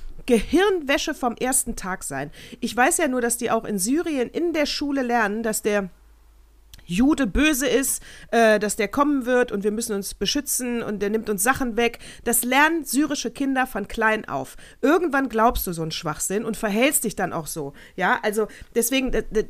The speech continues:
die, die kriegen von klein auf, glaub ich, beigebracht, dass die Frau nix wert ist, dass die nix sagen darf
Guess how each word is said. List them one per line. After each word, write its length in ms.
die, 180
die 240
kriegen 340
von 240
klein 380
auf, 300
glaub 200
ich, 160
beigebracht, 580
dass 160
die 120
Frau 340
nix 380
wert 280
ist, 280
dass 140
die 120
nix 220
sagen 360
darf 320